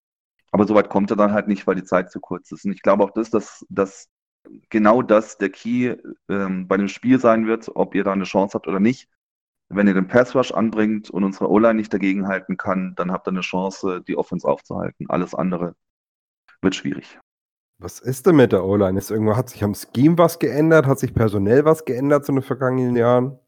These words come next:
Speaker 2: Weil ihr habt ja
Speaker 1: Eigentlich
Speaker 2: starke
Speaker 1: nicht
Speaker 2: Namen
Speaker 1: wirklich.
Speaker 2: drin.
Speaker 1: Eigentlich nicht wirklich, aber es ist, es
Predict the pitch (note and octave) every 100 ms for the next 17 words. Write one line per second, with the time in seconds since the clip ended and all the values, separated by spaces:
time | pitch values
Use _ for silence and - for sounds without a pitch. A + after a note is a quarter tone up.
0 | _ _ - A2 A#2 - G#2 F3+ G#2+ A2
1 | E3+ A#2+ B2 D3 C3+ F3+ D3+ F2 - _
2 | _ _ _ _ - A#2+ D3+ E3 D#3 C3+
3 | D3 D#3 C#3 A2 A#2+ A#2 A#2 A#2+ A#2+ -
4 | - A2 - _